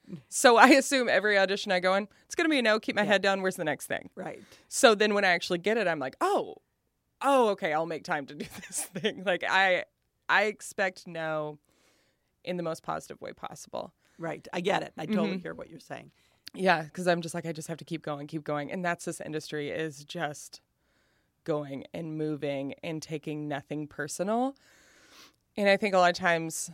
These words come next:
Speaker 1: some actors, some comedians will hang their entire career on getting that one thing.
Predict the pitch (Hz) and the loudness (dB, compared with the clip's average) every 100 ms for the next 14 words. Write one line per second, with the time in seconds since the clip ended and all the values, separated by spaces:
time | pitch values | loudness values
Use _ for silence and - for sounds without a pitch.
0 | _ - - 226 226 - - 208 214 202 | _ -10 2 4 4 4 4 4 0 -2
1 | 202 - 196 185 185 - 175 160 180 180 | -4 -2 -4 0 -2 0 0 0 -2 0
2 | 175 165 147 156 156 151 175 160 151 147 | 0 -2 -2 -2 -4 -4 -6 -2 0 0
3 | 147 147 196 170 170 143 139 120 113 - | -2 -4 -2 0 0 0 0 -4 -6 -12
4 | - - | -12 -14